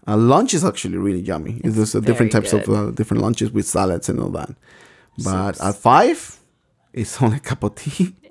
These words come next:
Speaker 2: And some fruit.
Speaker 1: And some fruit, or two cups of tea and some fruit. However, but there's no more fruit involved besides that.
Speaker 2: Mm-hmm.
Speaker 1: Yeah. So that was one of the first, like, "Oh my God,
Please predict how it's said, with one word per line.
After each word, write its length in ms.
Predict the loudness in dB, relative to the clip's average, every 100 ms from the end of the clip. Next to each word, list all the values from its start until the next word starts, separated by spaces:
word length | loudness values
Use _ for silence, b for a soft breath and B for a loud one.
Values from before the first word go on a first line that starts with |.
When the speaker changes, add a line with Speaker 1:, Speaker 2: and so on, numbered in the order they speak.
| -14
Speaker 2:
And 80 | -12
some 140 | -12
fruit. 240 | -12 -14 -14 -6
Speaker 1:
And 100 | 0
some 140 | 0
fruit, 260 | 2 4 4
or 100 | 2
two 140 | 0 0
cups 220 | 0 0
of 140 | -2
tea 160 | 0 0
and 80 | 0
some 140 | -2
fruit. 240 | 0 0 2
However, 400 | 2 6 6 6
but 240 | 4 4
there's 200 | 4 4
no 100 | 2
more 140 | 2 0
fruit 280 | -4 -4 -4
involved 440 | -6 -6 -10 -12
besides 500 | -6 -6 -6 -8 -8
that. 180 | -10 -12 -14 _ _ -12
Speaker 2:
Mm-hmm. 140 | -6
Speaker 1:
Yeah. 240 | -6 -6 -10 B B B B B
So 560 | -8 2 6 6 6 4
that 200 | 4 6
was 220 | 4 4
one 240 | 2 4
of 60 | 4
the 80 | 2
first, 240 | 2 2
like, 180 | 2 0 -2
"Oh 160 | -2
my 220 | 0 -2 -4
God, 640 | -2 -2 0 0 -4